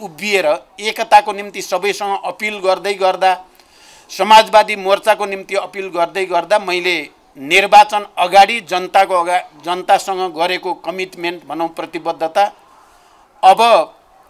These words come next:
सरकारको नेतृत्व प्राप्त भए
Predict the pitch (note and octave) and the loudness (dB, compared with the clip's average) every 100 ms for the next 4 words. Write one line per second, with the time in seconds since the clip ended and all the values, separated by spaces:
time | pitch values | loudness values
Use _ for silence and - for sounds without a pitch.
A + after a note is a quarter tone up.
0 | _ _ _ _ _ _ _ _ - F#3 | _ _ _ _ _ _ _ _ -4 -2
1 | F#3 - G#3+ G#3+ F#3+ F#3+ F#3+ G#3 - G#3 | 2 6 6 6 -4 -4 -4 -10 -8 -8
2 | G#3 F#3+ F#3+ G3+ - A#2+ | 2 2 2 -4 -2 0